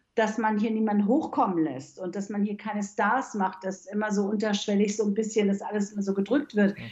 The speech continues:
Speaker 1: Wir haben wunderbare Menschen und, und, ähm, äh, ganz tolle Formate könnten hier erblühen und das, wir könnten eine ganz andere,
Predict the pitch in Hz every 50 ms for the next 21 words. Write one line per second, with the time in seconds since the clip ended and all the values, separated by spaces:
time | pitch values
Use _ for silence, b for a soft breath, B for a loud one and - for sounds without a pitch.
0 | B B _ - 220 208 202 - 208 240 277 285 220 196 214 254 277 262 233 208
1 | 202 196 190 202 202 196 190 190 190 208 240 247 - - 208 175 165 B B B
2 | B B B B B _ 214 208 202 196 196 - 196 202 202 196 196 196 - 202
3 | 196 190 196 185 190 190 190 - 180 165 147 - - - - - 185 262 294 277
4 | 208 - - - - - - - 233 247 247 233 202 233 220 202 180 180 220 226
5 | - 214 202 - 202 202 - - 196 190 196 - - 185 - - 185 196 190 185
6 | 180 160 175 170 202 196 190 - 196 190 - 226 214 - 208 190 208 220 202 -
7 | - 214 214 208 208 208 196 196